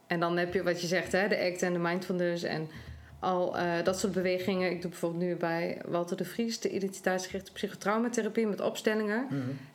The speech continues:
Speaker 1: Daarin vind ik het al veel meer recht doen aan wat er binnenin mensen gebeurt en tussen mensen gebeurt, dan dat het meteen, eh, een, een soort van protocol of trucje is. Maar als je naar de, ik heb ook ooit eens een C G T-basisopleiding gedaan, maar daarin is het wel
Speaker 2: Ja.
Speaker 1: heel erg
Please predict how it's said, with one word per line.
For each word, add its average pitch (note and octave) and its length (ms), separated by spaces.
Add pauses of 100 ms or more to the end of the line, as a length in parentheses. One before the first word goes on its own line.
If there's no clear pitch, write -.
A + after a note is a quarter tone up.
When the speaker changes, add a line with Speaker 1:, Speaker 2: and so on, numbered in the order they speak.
Speaker 1:
Daarin A3 340
vind F#3+ 180
ik F3+ 60
het - 240 (100)
al F3+ 180
veel A3+ 340
meer G3 220
recht F#3 340
doen G3 220
aan F3 200
wat F3+ 180
er F3 100
binnenin G3 440
mensen G3 300
gebeurt F3+ 380
en F3+ 80
tussen G3 300
mensen F3 260
gebeurt, E3+ 300
dan F3 120
dat E3+ 160
het F3 100
meteen, F3 440 (400)
eh, F#3 100 (400)
een, F3 360
een F3 60
soort F3+ 260
van E3+ 460 (880)
protocol G3 420
of - 200
trucje A3+ 520
is. - 260 (380)
Maar F#3 200
als F#3 160
je F3+ 200
naar E3+ 220
de, E3 320
ik F#3+ 120
heb F3 120
ook F#3 240
ooit G#3 240
eens F3+ 300
een F#3+ 60
C F3+ 40
G F#3 60
T-basisopleiding G3 920
gedaan, G3 300
maar E3+ 120
daarin E3+ 360
is D3 140
het D#3+ 180
wel F#3 240
Speaker 2:
Ja. F3 40
Speaker 1:
heel F3 180
erg F3 340